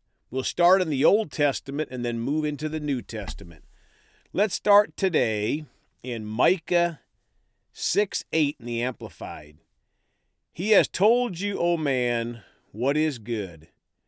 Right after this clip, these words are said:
And what does the Lord require of you except to be just and to love and to diligently practice kindness,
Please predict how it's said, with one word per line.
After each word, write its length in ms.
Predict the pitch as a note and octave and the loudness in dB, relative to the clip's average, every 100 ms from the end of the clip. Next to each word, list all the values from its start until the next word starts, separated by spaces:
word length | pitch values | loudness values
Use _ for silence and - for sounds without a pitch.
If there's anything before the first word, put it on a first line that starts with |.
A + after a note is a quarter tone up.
| _ _ _ | _ _ _
And 240 | B2 A#2 A2 | -8 -6 4
what 300 | F3+ G3 D#3 | 4 4 2
does 320 | F3+ F#3 C3 | 4 4 2
the 120 | C3 | -4
Lord 480 | A#2 C3 E3+ F3 C3 | -2 0 4 2 2
require 680 | A#2 - B2+ C3 D#3+ F3+ F3+ | -6 -4 2 4 4 4 0
of 180 | E3 A#2 | -2 -4
you 520 | A#2 G2+ F2 F2 - _ _ _ - | -4 -4 -6 -12 -16 _ _ _ -14
except 540 | A#2+ - - F3+ - | -8 -2 2 2 2
to 80 | E3+ | -6
be 180 | A#2+ A2 | -6 -8
just 720 | F2 F2 C3 F#3+ - - - _ _ _ | -8 -2 2 2 -2 -10 -14 _ _ _
and 220 | A2+ G#2 - | -8 -8 -10
to 120 | A2 | -10
love 680 | F#2+ A2 C3+ F3+ G#3 F#3 - _ _ _ _ A2 | -6 2 4 4 2 -4 -16 _ _ _ _ -8
and 220 | B2 - | -6 -6
to 100 | A#2 | -8
diligently 760 | E2 A2+ F3+ G#3 E3 G#3 G3+ G3 | -4 0 4 4 2 0 -2 -4
practice 600 | - D#3+ D#3+ - D3 - | 0 2 2 -2 -8 -10
kindness, 880 | - C#3+ E3 G3 G#3+ A3 - - | -4 -2 0 -2 -6 -6 -8 -10